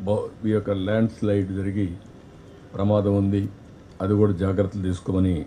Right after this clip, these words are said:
చెప్పడం జరిగింది. ఇంకొక పక్కన ఏఎస్ఆర్ డిస్ట్రిక్ట్లో ఫ్లాష్ ఫ్లడ్స్ వస్తే అక్కడుండే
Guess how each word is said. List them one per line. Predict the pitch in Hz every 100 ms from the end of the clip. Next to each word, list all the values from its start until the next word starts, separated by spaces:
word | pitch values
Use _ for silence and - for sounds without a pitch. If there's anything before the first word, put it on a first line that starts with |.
| - -
చెప్పడం | 90 90 95
జరిగింది. | 90 95 104 127 - - - - - - - - - - - - -
ఇంకొక | 127 123 120 104
పక్కన | 117 127 120 107 104 - - - - - - - - - - - - - 110 120
ఏఎస్ఆర్ | 127 123 - 113 101 104
డిస్ట్రిక్ట్లో | - 107 95 120 120 - -
ఫ్లాష్ | 107 120 110 - -
ఫ్లడ్స్ | 107 95 - 98
వస్తే | - - 143 - - - - - - - - 101
అక్కడుండే | 101 117 117